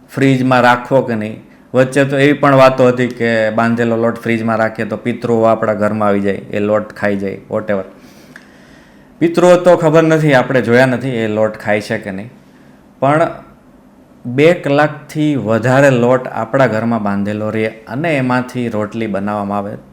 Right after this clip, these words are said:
તો એ આપણા શરીરને શું શું નુકસાન કરી શકે એ આપણને કલ્પના પણ નથી.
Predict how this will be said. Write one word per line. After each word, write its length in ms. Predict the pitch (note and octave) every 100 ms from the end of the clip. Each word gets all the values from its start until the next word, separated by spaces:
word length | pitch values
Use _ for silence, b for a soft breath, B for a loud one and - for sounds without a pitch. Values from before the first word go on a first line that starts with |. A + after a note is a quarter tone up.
| -
તો 120 | C3
એ 160 | - C3+
આપણા 320 | B2 C3 C3
શરીરને 500 | A#2+ A#2+ A#2+ B2 A#2+
શું 400 | - - C#3+ C3+
શું 260 | C3+ C3 A2+
નુકસાન 380 | A#2 - B2
કરી 180 | G#2+ A2
શકે 420 | G#2+ A2 G#2+ G#2+ - B B B B -
એ 60 | A2+
આપણને 340 | G#2+ A2+ A2
કલ્પના 500 | G#2+ A2+ A2+ A2 A2
પણ 320 | G2+ G#2+ G#2 F2
નથી. 360 | F#2+ F#2 F2